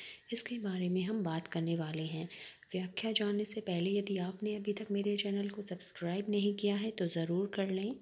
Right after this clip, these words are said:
देखिए, मासिक धर्म का ना आना या बंद होने की स्थिति को डॉक्टर भाषा में,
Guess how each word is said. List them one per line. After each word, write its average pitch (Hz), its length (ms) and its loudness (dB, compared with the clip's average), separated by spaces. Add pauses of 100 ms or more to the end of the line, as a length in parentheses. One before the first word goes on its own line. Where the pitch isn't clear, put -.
(600)
देखिए, 170 520 0 (300)
मासिक 202 340 0
धर्म 214 260 2
का 214 160 0
ना 185 200 6 (120)
आना 202 180 4
या 202 180 4
बंद 185 280 6
होने 196 280 6
की 190 180 4
स्थिति 185 400 2
को 202 280 2
डॉक्टर 185 500 2
भाषा 175 380 0
में, 185 260 2